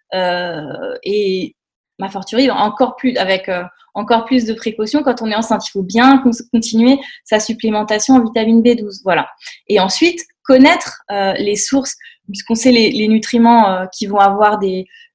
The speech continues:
euh, qui vont être vraiment cruciaux pendant la grossesse.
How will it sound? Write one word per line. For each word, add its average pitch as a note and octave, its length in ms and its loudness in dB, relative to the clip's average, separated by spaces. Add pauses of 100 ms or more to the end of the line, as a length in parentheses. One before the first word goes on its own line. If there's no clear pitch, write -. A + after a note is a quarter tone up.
euh, F3+ 280 -4
qui G3 200 -12
vont G3 100 -2
être G3 160 0
vraiment A3+ 300 2
cruciaux C4 440 4
pendant G#3+ 220 2
la G3 100 4
grossesse. B3 400 -2